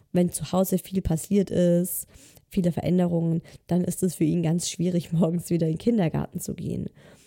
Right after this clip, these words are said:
Und das ist im Grunde eine lachhaft kleine Sache, die ich geändert hab. Also im Grunde hab ich einfach wirklich nur alle Termine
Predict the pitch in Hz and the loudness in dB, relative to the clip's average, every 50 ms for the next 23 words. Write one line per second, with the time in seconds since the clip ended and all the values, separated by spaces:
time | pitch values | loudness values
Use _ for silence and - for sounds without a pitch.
0 | _ _ _ _ _ _ - 190 185 175 185 180 - 208 208 - - - _ _ | _ _ _ _ _ _ 0 0 0 0 0 -2 -4 -4 -6 -6 -12 -18 _ _
1 | _ _ _ _ _ _ _ _ - - 202 196 - - - - 220 226 240 247 | _ _ _ _ _ _ _ _ -2 0 0 0 0 -4 -6 0 2 4 6 6
2 | 226 214 208 - - - 196 196 185 190 190 - - 190 190 190 185 190 226 - | 6 6 4 4 2 0 2 4 4 4 4 2 2 4 4 4 4 2 0 -2
3 | - - - - 196 196 196 - - - - - - - 202 185 185 196 208 202 | -10 -14 -6 -2 -2 -2 -2 -2 -6 -10 -10 -8 -4 0 2 4 4 4 4 4
4 | 196 - - 190 196 - - 190 170 175 170 175 165 - - 185 - 190 220 233 | 2 2 0 -2 -2 0 0 0 2 2 0 0 -2 -2 -4 -2 0 2 2 2
5 | 226 196 170 - - 156 - - - - - - - - - - 190 180 - - | 2 2 0 0 -2 -4 -4 -4 -6 -8 -6 -4 -4 -4 -2 -2 -2 -2 0 0
6 | 208 208 202 208 196 190 190 - - - 180 190 190 196 202 180 180 180 196 196 | 2 4 4 4 4 2 0 -2 -2 0 0 2 2 2 0 2 2 0 0 0
7 | 202 190 - 190 190 185 - - 180 190 202 196 - 185 175 180 190 190 190 180 | -2 -2 0 0 0 0 2 2 2 2 2 2 2 2 2 4 4 4 6 4
8 | 185 202 | 4 2